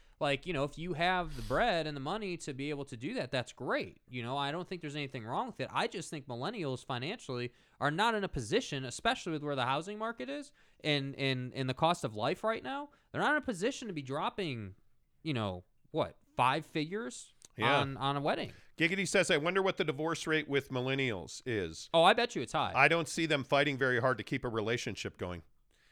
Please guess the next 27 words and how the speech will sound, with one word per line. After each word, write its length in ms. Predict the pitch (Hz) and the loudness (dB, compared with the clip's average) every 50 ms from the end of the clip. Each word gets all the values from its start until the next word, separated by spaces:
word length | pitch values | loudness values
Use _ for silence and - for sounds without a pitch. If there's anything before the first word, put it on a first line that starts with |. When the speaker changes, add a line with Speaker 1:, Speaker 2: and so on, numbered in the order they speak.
| _ _ - - | _ _ -8 -6
Speaker 2:
Uh, 80 | 156 151 - _ _ _ _ _ - _ _ | -6 -6 -6 _ _ _ _ _ -20 _ _
I 100 | - 262 | -4 0
don't 120 | 247 247 240 | 0 2 2
know. 300 | 254 269 185 101 90 - _ - | 4 2 2 0 -2 -8 _ 2
I 120 | - 143 147 | 4 4 4
think 220 | - 185 175 - | 4 2 0 2
that's 180 | 180 170 - - | 2 0 0 0
person 340 | - 170 160 - - 170 | 0 0 0 0 -2 -4
to 20 | 135 | -2
person. 280 | - 170 156 - 165 147 | 0 -2 -2 0 0 0
I 80 | 135 | 0
hate 260 | 110 135 190 214 - - | 2 2 -2 -2 -2 -4
lumping, 680 | 139 131 143 147 143 - 165 151 143 139 131 127 117 - - - _ _ - - - - - | 0 2 2 2 2 0 0 0 0 0 -2 -6 -8 -10 -14 -20 _ _ -20 -20 -20 -6 -2
millennials 540 | 165 190 233 294 320 339 339 302 226 - - | 0 2 2 2 2 4 4 4 4 4 2
get 160 | 202 - - | 0 0 4
lumped 260 | 151 160 165 156 - | 4 2 2 4 2
into 260 | 165 151 131 - 151 135 | 0 0 0 0 -2 0
a 20 | |
lot 260 | 117 113 110 110 107 | 2 2 0 0 0
of 80 | 85 - | -2 -4
things, 480 | - 85 76 65 57 - - - - - _ _ - _ _ _ _ _ | -8 -12 -14 -14 -12 -12 -12 -14 -14 -16 _ _ -20 _ _ _ _ _
you 120 | 127 131 | -2 0
know, 120 | 135 143 143 | 2 2 4
like, 240 | 147 143 135 131 | 4 2 2 2
and 100 | - 151 | 4 4
I 60 | 143 143 | 4 4
think, 340 | 135 - 185 165 - - | 4 2 -2 -4 -4 -12